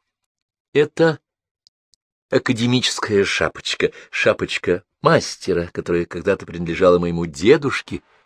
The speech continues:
Он много лет был профессором, читал физику в университете. И я подумала, что вы тот человек. Одним словом, наденьте её».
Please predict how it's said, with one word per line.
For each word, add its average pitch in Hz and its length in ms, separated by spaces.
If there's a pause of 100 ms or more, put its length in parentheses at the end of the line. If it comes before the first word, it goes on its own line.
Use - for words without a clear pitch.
(340)
Он 95 160
много 95 260
лет 92 140
был 90 160
профессором, 90 720
читал - 300
физику 95 500
в 139 60
университете. 131 720 (760)
И - 100
я 196 120
подумала, 156 480
что 127 200
вы 131 180 (540)
тот 135 260
человек. 85 640 (840)
Одним 92 340
словом, 90 300
наденьте 104 600
её». 80 180